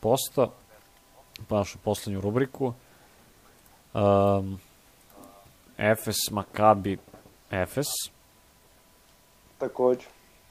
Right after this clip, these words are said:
Speaker 1: Bayern, C S K A. Mm, da, Milutinov je u jako
Speaker 2: Uh.
Speaker 1: dobroj formi, u odličnoj formi je. On drži sad C S K A, pošto C S K A se isto osakaćen povredama.
Speaker 2: Mhm.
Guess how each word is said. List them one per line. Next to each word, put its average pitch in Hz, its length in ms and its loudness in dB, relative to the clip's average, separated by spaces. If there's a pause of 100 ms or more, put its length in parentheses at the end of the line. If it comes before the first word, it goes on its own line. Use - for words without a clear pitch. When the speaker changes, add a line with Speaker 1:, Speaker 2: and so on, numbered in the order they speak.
(520)
Speaker 1:
Bayern, 101 540 6 (100)
C 110 160 2
S - 100 -6
K - 140 -8
A. 104 220 2 (1600)
Mm, 104 440 -6
da, 117 120 6
Milutinov 104 500 -2
je 110 80 2
u 104 160 -2
jako 110 320 4
Speaker 2:
Uh. 190 40 10
Speaker 1:
dobroj 131 160 4
formi, 117 420 0 (320)
u 107 80 2
odličnoj 104 320 0
formi 101 320 -4
je. 127 120 -6 (160)
On 107 180 -2
drži 107 240 0
sad 98 180 -6
C 98 180 -2
S - 80 -8
K - 120 -4
A, 98 40 4
pošto - 240 -14
C - 180 -2
S 95 60 -4
K - 80 -8
A 98 60 -2
se 101 120 -6
isto 95 160 -10
osakaćen 95 520 -6
povredama. 117 440 0
Speaker 2:
Mhm. 147 120 -2